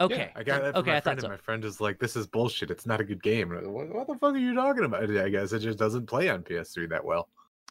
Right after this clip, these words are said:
Speaker 1: It, it has to do with the ram. Uh,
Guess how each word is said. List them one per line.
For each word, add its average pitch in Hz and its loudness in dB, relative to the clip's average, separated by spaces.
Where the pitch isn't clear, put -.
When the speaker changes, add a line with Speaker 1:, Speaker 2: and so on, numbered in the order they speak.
Speaker 1:
It, 165 2
it 165 2
has 190 2
to 240 -4
do 175 0
with 165 -4
the 127 6
ram. 110 2
Uh, 120 4